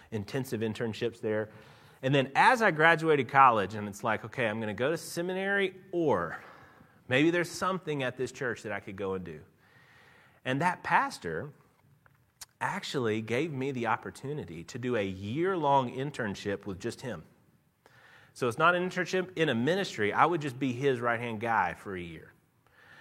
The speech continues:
And I'm probably gonna get a lot of coffee or whatever, but I'm gonna get to see him do his sermon prep. I'm gonna see him do his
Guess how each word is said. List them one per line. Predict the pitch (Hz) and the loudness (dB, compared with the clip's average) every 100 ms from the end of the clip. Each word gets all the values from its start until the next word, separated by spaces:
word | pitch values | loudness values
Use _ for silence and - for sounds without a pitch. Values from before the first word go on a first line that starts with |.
| - - | -6 2
And | 254 | 2
I'm | 190 | 4
probably | 185 180 | 6 6
gonna | 156 147 | 4 0
get | 143 | 2
a | 131 | 4
lot | 127 | 4
of | 104 | 4
coffee | 127 127 - 127 | 4 2 2 -2
or | 95 | 0
whatever, | 104 170 131 98 | 0 0 0 0
but | 117 117 | 2 2
I'm | 131 | 0
gonna | 160 | -4
get | 151 151 | -6 -6
to | 135 | -6
see | 113 - - 196 202 | -8 -8 -8 -6 -6
him | 170 160 151 131 | -4 -4 -2 -4
do | 123 147 123 92 | -2 -2 0 -2
his | - 110 | -6 -8
sermon | - 120 107 | -4 -4 -4
prep. | 87 - - - _ _ _ _ _ - | -6 -12 -12 -16 _ _ _ _ _ -4
I'm | 139 | 0
gonna | 156 | 0
see | - - 202 208 | 0 0 2 2
him | 170 175 147 120 | 2 2 2 0
do | 127 165 151 104 | 0 2 4 2
his | 123 | 0